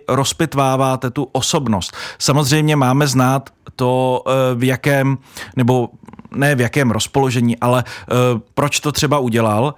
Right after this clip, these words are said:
jestli tam bylo nějaké třeba léčení v minulosti, a tím znova říkám, že bychom neměli stigmatizovat třeba ty lidi, kteří, pokud se tam objeví nějaká duševní porucha, tak opět zase se vystavujeme tomu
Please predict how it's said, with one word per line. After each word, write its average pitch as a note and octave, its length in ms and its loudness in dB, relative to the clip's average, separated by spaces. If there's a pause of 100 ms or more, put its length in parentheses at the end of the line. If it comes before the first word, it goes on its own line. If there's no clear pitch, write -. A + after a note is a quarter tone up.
(100)
jestli C3 320 0
tam C3+ 480 0 (140)
bylo C3+ 340 2
nějaké C3 400 0
třeba C3 260 0
léčení C3 500 0
v A#2 60 -2
minulosti, C3 640 0 (240)
a B2+ 80 0
tím C3+ 240 0
znova C#3+ 280 2
říkám, C#3 340 -2
že C#3+ 80 -2
bychom C#3 280 -2
neměli C#3 320 2
stigmatizovat C3 720 0
třeba B2 220 0
ty C3 120 -2
lidi, B2 260 2 (200)
kteří, B2+ 500 2 (420)
pokud D3 360 0 (160)
se - 180 -2
tam C#3 160 0
objeví D3 360 0
nějaká B2+ 300 0
duševní C3 380 0
porucha, B2+ 320 0
tak C3+ 200 -2
opět C3 280 0
zase C3 220 -2
se D3+ 140 0
vystavujeme C3+ 540 2
tomu C3+ 340 2